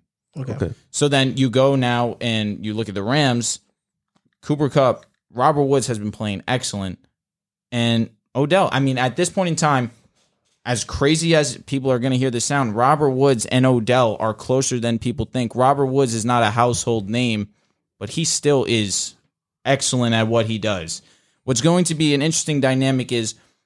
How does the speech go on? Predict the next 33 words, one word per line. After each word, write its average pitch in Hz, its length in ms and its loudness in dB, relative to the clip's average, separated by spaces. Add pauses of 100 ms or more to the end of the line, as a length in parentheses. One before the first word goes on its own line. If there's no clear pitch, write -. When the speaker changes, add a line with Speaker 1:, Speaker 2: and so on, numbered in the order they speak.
(180)
Speaker 3:
is 139 180 -2
Cooper 175 300 0
Kupp 131 240 0
going 139 240 2
to 139 100 -2
be 131 160 -2
the 117 120 -2
sole 131 360 0
slot 131 380 2
receiver, 139 500 0
or 139 140 0
because 143 480 -2
he's 135 180 -6
been 127 220 2
so 135 260 2
dynamic 123 540 2
this 110 100 -8
season, 123 340 -2
are 135 140 2
they 131 100 2
just 123 220 -2
going 127 220 0
to - 80 -12
continue 131 400 0
to - 120 -2
move 127 240 2
him 120 160 2
wherever 117 340 2
he 117 100 0
wants 113 320 0
on 113 100 0
the 107 60 -4
field? 104 360 -4